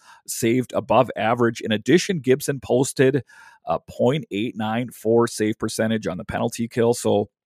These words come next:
you know, that's what I'm saying. Just taking a look at that, that is quite a resume. That is quite a hockey card. If you take a look at the back of his hockey card, those stats are quite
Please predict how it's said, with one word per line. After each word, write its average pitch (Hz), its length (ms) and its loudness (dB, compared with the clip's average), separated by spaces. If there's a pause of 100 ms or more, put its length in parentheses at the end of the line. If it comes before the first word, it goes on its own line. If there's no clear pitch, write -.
(760)
you 226 100 -2
know, 113 100 2
that's 139 200 4
what 143 80 4
I'm 131 100 0
saying. 110 380 -2
Just - 260 -2
taking 143 240 0
a 110 60 2
look 117 240 2
at 107 180 0
that, 117 320 0
that 107 160 -2
is 98 100 -6
quite 175 300 2
a - 20 4
resume. 120 520 2
That 107 160 -2
is 95 120 -4
quite - 540 2 (320)
a 110 80 0
hockey 127 400 0
card. 123 300 4
If 135 100 -4
you 120 60 -4
take - 200 0
a 127 60 4
look 117 180 4
at 110 60 0
the 101 80 -2
back 104 320 0
of 113 60 -8
his 98 120 0
hockey 117 340 0
card, 117 360 0
those 131 340 2
stats 120 400 0
are 104 140 0
quite - 420 0